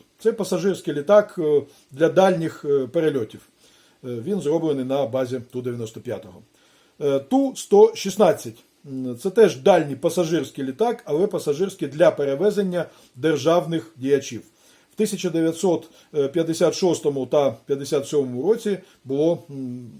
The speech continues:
зроблено дві, е, два, дві одиниці цих літаків. Це такий, е, якщо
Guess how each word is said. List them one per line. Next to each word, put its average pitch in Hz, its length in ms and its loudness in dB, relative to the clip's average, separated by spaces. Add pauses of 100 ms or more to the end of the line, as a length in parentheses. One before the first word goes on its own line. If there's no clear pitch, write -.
(100)
зроблено 165 500 0
дві, 135 400 -8 (300)
е, 143 40 -6
два, 135 460 0 (460)
дві 151 260 -2
одиниці 147 540 2 (160)
цих 143 220 -10
літаків. 117 420 -10 (320)
Це 233 120 0
такий, 202 400 0 (220)
е, 151 80 0
якщо 160 560 2